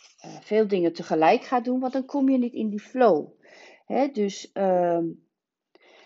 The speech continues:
het focussen op één taak is, vergroot de kans op flow. Het verhoogt de producti-, producti-, nou,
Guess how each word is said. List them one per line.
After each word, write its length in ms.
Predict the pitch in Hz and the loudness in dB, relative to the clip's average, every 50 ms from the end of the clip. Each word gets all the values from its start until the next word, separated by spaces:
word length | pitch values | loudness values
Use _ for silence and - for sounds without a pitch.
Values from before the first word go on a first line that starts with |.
| _ _ _ | _ _ _
het 140 | - - - | -20 -20 -4
focussen 480 | - - 254 285 302 302 311 - - 196 | 2 4 4 4 4 2 -2 -4 -4 -6
op 100 | 190 - | -6 -6
één 320 | - - 202 185 185 180 | -4 -2 -2 -2 -2 -4
taak 460 | - - 202 190 208 254 339 330 - | -2 -2 0 0 0 -2 -4 -6 -8
is, 400 | - - 262 247 - - - - _ | -10 -10 -10 -10 -10 -14 -20 -20 _
vergroot 640 | - 226 - - - - 262 262 254 262 262 - - | -20 -20 -20 -18 -8 -2 0 2 2 0 -2 -6 -12
de 100 | - 226 | -12 -8
kans 300 | - - 247 240 254 254 | -2 0 0 0 0 -2
op 80 | 269 240 | -8 -14
flow. 480 | - - 247 233 247 254 277 320 349 - _ _ _ _ | -14 -12 -8 -6 -6 -6 -6 -8 -12 -16 _ _ _ _
Het 120 | - 208 - | -20 -16 -10
verhoogt 460 | - 220 214 202 247 262 277 269 - | -8 -6 0 2 2 2 2 0 -6
de 60 | - | -14
producti-, 640 | - - 220 202 190 - - 190 _ - - 170 - _ _ _ _ _ | -6 -4 -4 -4 -4 -6 -12 -18 _ -14 -16 -16 -16 _ _ _ _ _
producti-, 1400 | - - 214 214 220 226 226 - - - 190 165 - 196 185 180 - - _ _ _ _ _ _ _ - 196 185 _ _ _ | -12 -6 -4 -2 -2 -2 -2 -6 -12 -20 -20 -14 -10 -8 -8 -8 -10 -14 _ _ _ _ _ _ _ -12 -12 -12 _ _ _
nou, 340 | - 180 175 180 226 302 | -8 -6 -4 -4 -6 -8